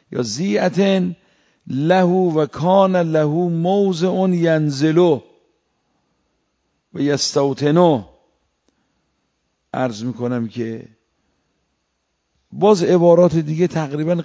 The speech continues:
قریب به این. حالا اما این که حتی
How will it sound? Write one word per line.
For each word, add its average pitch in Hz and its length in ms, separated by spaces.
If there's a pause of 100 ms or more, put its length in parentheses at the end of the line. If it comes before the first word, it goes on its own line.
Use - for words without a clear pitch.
قریب 165 460
به 160 80
این. 170 200
حالا 156 480 (1900)
اما 127 300
این 127 240
که 131 480
حتی 175 260